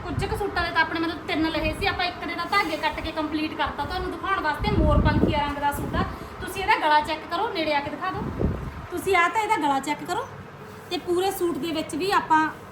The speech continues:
ਏਦਾਂ ਫੁੱਲ ਪਾਏ ਹੋਏ ਨੇ। ਤੇ ਇਹਦੀਆਂ ਬਾਹਾਂ ਬਹੁਤ ਜ਼ਿਆਦਾ ਹੈਵੀ ਆ, ਤੁਸੀਂ ਦੇਖ ਸਕਦੇ ਹੋ। ਬਾਹਾਂ ਇੰਨੀਆਂ ਜ਼ਿਆਦਾ ਹੈਵੀ ਆ, ਤੇ ਫਿਰ ਬਾਹਾਂ ਦੇ ਉੱਪਰ ਵੀ ਆਪਾਂ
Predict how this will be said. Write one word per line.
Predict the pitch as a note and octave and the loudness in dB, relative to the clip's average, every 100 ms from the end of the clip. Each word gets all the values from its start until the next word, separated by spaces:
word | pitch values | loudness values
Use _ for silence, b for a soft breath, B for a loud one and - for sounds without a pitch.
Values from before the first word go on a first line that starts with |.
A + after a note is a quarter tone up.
| D4 | -4
ਏਦਾਂ | A#3+ D4 | 0 2
ਫੁੱਲ | D4 C4+ C4+ | 2 -2 0
ਪਾਏ | C4+ C4+ | 0 0
ਹੋਏ | D4 D4 | 0 0
ਨੇ। | G#4+ - - - - - | -2 -6 -12 -12 -8 -2
ਤੇ | F4+ | 0
ਇਹਦੀਆਂ | F#4 F4 G#4+ - | 0 0 2 4
ਬਾਹਾਂ | D4 C#4+ D#4 D#4+ | 6 6 4 4
ਬਹੁਤ | D4 C#4+ D#4 | 4 4 4
ਜ਼ਿਆਦਾ | D4+ D4+ D#4 D#4 | 4 6 6 4
ਹੈਵੀ | C4+ C#4 D4+ | 2 0 -2
ਆ, | - - | -2 -2
ਤੁਸੀਂ | - B3+ | -2 -2
ਦੇਖ | C#4 - | -4 -6
ਸਕਦੇ | D4 C#4 F4+ | -6 -6 -6
ਹੋ। | A4+ - - - - - - - - - - - - G#3+ | -8 -12 -14 -14 -12 -12 -10 -12 -12 -14 -16 -14 2 8
ਬਾਹਾਂ | D#4 D#4+ F#4 | 8 8 4
ਇੰਨੀਆਂ | F4 D#4+ F4 E4 | 4 4 4 4
ਜ਼ਿਆਦਾ | D4 D4 D#4+ | 6 6 6
ਹੈਵੀ | D4 D4 F4+ | 4 2 2
ਆ, | |
ਤੇ | G#4 | 2
ਫਿਰ | G4 | 0
ਬਾਹਾਂ | D4+ D4+ C#4+ D#4+ | 4 6 6 4
ਦੇ | |
ਉੱਪਰ | E4 - E4+ | 2 2 4
ਵੀ | D4 G4+ | 6 6
ਆਪਾਂ | G4 - | 6 8